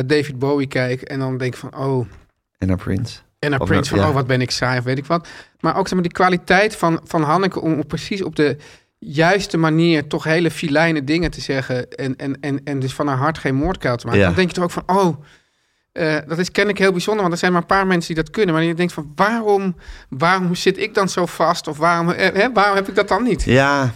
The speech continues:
Speaker 2: maar ja, dan, hiervoor heb ik er dan misschien iets te veel van nabij meegemaakt om te weten dat dat ook allemaal maar,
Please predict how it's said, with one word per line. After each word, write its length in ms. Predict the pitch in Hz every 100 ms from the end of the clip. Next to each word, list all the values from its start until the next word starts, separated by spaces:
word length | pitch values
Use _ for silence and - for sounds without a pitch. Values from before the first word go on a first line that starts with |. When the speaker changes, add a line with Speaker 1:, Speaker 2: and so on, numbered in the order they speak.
| -
Speaker 2:
maar 100 | 127
ja, 160 | 135 123
dan, 160 | 147
hiervoor 540 | 180 185 185 208 208 214
heb 100 | 202
ik 80 |
er 60 | 190
dan 140 | 180
misschien 380 | 180 175 190 180
iets 140 | 175 -
te 80 |
veel 240 | 180 170 170
van 140 | 165
nabij 400 | 156 147 151 151
meegemaakt 680 | 151 147 151 151 135 135 139
om 60 | 127
te 120 | 127
weten 380 | 127 131 131 113
dat 120 | 120
dat 100 | -
ook 220 | 101 131
allemaal 400 | 120 98 95 92
maar, 400 | 95 92 92 98